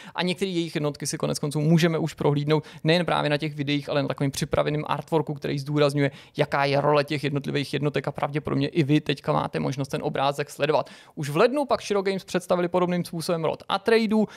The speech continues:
a jeho vznešený hlavní postavy. Tady zdůraznili, že hráč si může vždycky vybrat dva ze čtyř rádců, což pochopitelně platí i pro ty Harkonneny a právě ty rádce, který si vyberete, ti ovlivní vaše silné stránky a slabiny, můžou něco zdůraznit nebo naopak něco popřít.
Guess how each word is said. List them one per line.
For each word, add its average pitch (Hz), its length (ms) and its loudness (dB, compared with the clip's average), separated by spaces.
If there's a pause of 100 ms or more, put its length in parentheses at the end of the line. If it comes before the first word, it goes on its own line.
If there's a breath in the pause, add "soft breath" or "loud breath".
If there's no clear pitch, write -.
(160 loud breath)
a - 80 -4
jeho 214 480 4
vznešený 175 560 0
hlavní 170 340 0
postavy. 190 440 -2 (240 loud breath)
Tady 165 200 2
zdůraznili, 160 540 0
že 160 140 -2
hráč 175 340 2
si 185 200 -4
může 175 380 6
vždycky 160 340 0
vybrat 160 300 2
dva 175 280 0
ze 180 140 -2
čtyř - 280 -6
rádců, 170 380 -4
což - 140 -16
pochopitelně 156 500 -4
platí 160 320 -2
i 165 40 -4
pro 160 140 -2
ty 160 120 -4
Harkonneny 190 520 0 (280 loud breath)
a 156 100 -4
právě 180 400 2
ty 185 140 -2
rádce, 151 400 0
který 160 240 -4
si 170 120 -4
vyberete, 156 460 4 (200 loud breath)
ti 208 180 2
ovlivní 170 640 2
vaše 160 280 0
silné 196 500 2
stránky 165 440 -6
a 139 80 -2
slabiny, 160 420 0
můžou 151 220 -2
něco 151 240 -2
zdůraznit 165 560 0
nebo 156 160 -2
naopak 147 360 0
něco 156 260 -4
popřít. 185 440 -2